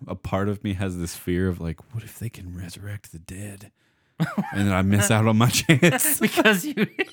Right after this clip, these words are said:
Speaker 1: because I got cremated. But also, then I'm like, "Oh, but I won't have any organs or anything." So it's really just impossible.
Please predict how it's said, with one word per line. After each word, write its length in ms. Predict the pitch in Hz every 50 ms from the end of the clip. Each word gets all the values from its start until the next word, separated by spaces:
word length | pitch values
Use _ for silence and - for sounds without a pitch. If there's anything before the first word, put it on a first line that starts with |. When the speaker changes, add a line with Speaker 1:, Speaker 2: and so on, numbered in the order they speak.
| - 277 285 254 170 - -
Speaker 1:
because 300 | 113 - - 160 156 139
I 40 | -
got 240 | 165 147 - 139
cremated. 500 | 131 - - - 143 120 - - - 110 - - - - - - - - - 494 480 - _ - - - _ _ _ - - - - -
But 100 | 127 127
also, 440 | 123 117 113 117 110 - 113 101 95
then 140 | 95 98 95
I'm 120 | 95 90
like, 180 | 87 85 85 82
"Oh, 200 | 87 87 85 80
but 120 | 76 78
I 20 | 78
won't 200 | 80 82 76 87
have 100 | 90 85 80
any 140 | 73 71
organs 420 | 67 69 80 85 82 85 85 - -
or 60 | -
anything." 480 | - - 69 - - - - - 185 180
So 200 | - - 98 196
it's 160 | 190 - -
really 260 | - - 113 107 104
just 180 | 101 123 117 -
impossible. 580 | 104 104 104 104 - - - - - - -